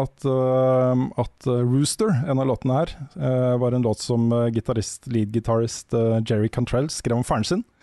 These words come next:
som hadde vært da soldat under Vietnamkrigen, og sk-, eh, har sagt da at det er liksom, det handler mye om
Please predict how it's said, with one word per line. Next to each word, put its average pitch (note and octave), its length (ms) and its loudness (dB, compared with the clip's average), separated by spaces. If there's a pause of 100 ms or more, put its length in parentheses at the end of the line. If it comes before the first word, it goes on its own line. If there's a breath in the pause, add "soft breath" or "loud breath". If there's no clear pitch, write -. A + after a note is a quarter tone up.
(440 loud breath)
som B2+ 380 0
hadde A#2+ 180 0
vært A2+ 240 0
da A2 220 0
soldat A2+ 360 -2
under A2+ 180 0
Vietnamkrigen, A2+ 880 0 (280)
og A#2+ 360 0
sk-, - 220 -12
eh, A2 500 0
har G#2 100 0
sagt - 280 -6
da F#2 140 -4
at - 100 -12
det A2 120 -8
er G2 240 -4
liksom, F#2 360 -6 (140)
det G#2+ 100 -2
handler G2 200 -2
mye F#2 140 -2
om F#2 140 -2